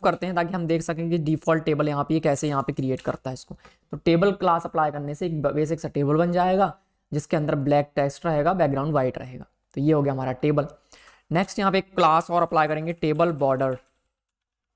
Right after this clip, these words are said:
टेबल बॉर्डर्ड।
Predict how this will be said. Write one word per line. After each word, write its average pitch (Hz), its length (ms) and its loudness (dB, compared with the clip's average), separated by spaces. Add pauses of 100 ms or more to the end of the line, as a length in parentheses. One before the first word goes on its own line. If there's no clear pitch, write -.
(500)
टेबल 151 400 2 (1300)
बॉर्डर्ड। 135 640 2